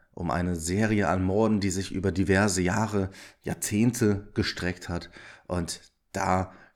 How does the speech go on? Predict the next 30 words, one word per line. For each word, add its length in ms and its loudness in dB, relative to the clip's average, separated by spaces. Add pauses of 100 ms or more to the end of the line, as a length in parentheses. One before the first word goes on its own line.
(120)
treffen 380 0
sich 180 -8
jetzt 220 -4
Frauen 320 -2
und 100 -2
auch 140 -4
Männer 280 0
zusammen, 460 -4
die 140 -4
damit 260 -2
zu 140 -4
tun 340 -6
haben 260 -2
und 180 -4
ich 160 -8
habe 300 -2 (420)
das 140 2
Gefühl 300 4
und 140 4
hoffe, 200 6
dass 200 6
das 200 4
halt 200 6
so 160 2
ein, 160 2
so 80 2
ein 100 4
fesselndes 600 2
Ding 240 4
wird, 200 6